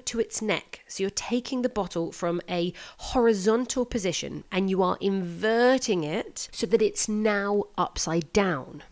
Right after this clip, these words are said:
You need to do this gently, as if you agitate the yeast too much, the sediment is gonna cloud up the wine and you're trying to separate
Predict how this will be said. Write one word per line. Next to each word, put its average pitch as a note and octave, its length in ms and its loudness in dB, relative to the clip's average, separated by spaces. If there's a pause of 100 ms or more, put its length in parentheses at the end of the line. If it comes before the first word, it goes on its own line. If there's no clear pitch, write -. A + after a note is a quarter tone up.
(260)
You G3+ 80 2
need A3 140 2
to - 60 -6
do G#3+ 120 -2
this G#3+ 140 -4
gently, F3 600 2
as A3 460 4
if - 180 -4
you A3+ 140 -4 (100)
agitate G#3+ 500 0
the G3 80 -4
yeast F#3+ 540 -6
too G#3 220 0
much, C#4 320 0
the G3+ 100 -4
sediment C#4 600 0
is E3 100 -2
gonna D3+ 220 -8
cloud C4 500 2
up C#4+ 100 2
the C4+ 80 4
wine G3+ 460 4 (500)
and A3 160 4
you're C4 160 4
trying A#3+ 440 0
to A#3 200 0
separate G3+ 960 2